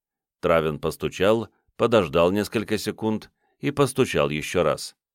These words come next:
Со стороны улицы раздался скрип. Задребезжало стекло,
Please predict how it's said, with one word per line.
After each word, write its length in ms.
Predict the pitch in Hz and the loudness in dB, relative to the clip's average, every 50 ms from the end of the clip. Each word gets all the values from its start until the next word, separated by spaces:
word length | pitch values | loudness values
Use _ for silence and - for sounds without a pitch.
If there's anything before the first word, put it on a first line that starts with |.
| _ _ _ _ _ _ _ _ _ _ _ _ | _ _ _ _ _ _ _ _ _ _ _ _
Со 200 | - - 87 82 | -4 -2 -2 -2
стороны 380 | - - 98 101 101 101 107 | 0 2 2 2 4 4 2
улицы 380 | 107 120 131 127 123 - - 107 | 2 4 4 2 2 2 2 2
раздался 540 | 98 95 87 71 98 101 101 - - 107 101 | 2 2 2 4 2 2 2 2 0 -2 -2
скрип. 400 | - - - 71 65 65 - - - - _ _ _ _ _ _ _ | -2 -4 -6 -4 -4 -6 -8 -12 -20 -20 _ _ _ _ _ _ _
Задребезжало 840 | _ 73 76 101 98 85 98 98 85 95 90 82 80 87 82 78 76 | _ -2 0 0 2 2 2 2 2 2 2 2 2 2 2 2 0
стекло, 580 | 73 - - 76 71 - 80 87 107 123 117 | -2 -2 -6 -8 -6 -2 0 2 2 2 2